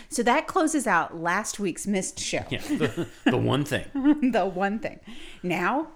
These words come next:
Speaker 1: this week's news.
Speaker 2: So, we'd been talking, we, we talked a couple of weeks ago about the ongoing rumor around Michael Andretti and Andretti Autosport attempting to purchase the Sauber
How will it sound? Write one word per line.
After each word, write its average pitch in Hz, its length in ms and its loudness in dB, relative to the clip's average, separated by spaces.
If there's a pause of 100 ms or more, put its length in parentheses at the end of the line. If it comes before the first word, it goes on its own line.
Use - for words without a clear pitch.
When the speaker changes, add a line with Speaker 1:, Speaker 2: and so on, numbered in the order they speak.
(280)
Speaker 1:
this 247 320 4
week's 156 300 -6
news. - 460 -8 (100)
Speaker 2:
So, 147 600 6 (760)
we'd 165 300 2
been 180 160 0
talking, 180 580 0
we, 160 120 4
we 156 140 2
talked 202 320 0
a 123 40 -8
couple - 380 -2
of 110 100 0
weeks 110 240 -2
ago 87 340 -8
about 92 360 -6
the 101 240 -8
ongoing 120 680 2
rumor 101 380 -2 (100)
around 92 640 -4 (420)
Michael 131 340 -2
Andretti 107 640 -2
and 98 80 -6
Andretti 101 640 -6
Autosport 90 960 -4 (1000)
attempting 135 720 -2
to 117 220 -10
purchase - 1000 -6 (580)
the 101 80 -6
Sauber 92 720 -2